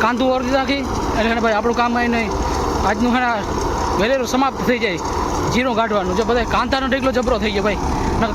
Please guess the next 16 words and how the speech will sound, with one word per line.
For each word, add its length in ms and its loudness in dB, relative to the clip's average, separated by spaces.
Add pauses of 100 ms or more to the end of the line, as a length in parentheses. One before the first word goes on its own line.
કાંદું 300 2
એટલું 240 2
નીકળે 220 0
જ 80 -2
નહીં, 120 0
પણ 160 2
આ 100 0
ફૂકણી 260 2
છે 120 0
ને 100 -2
જરાક 200 0
નબળી 280 0
પડે 160 2 (720)
એટલે 180 2
છે 120 0
ને 60 0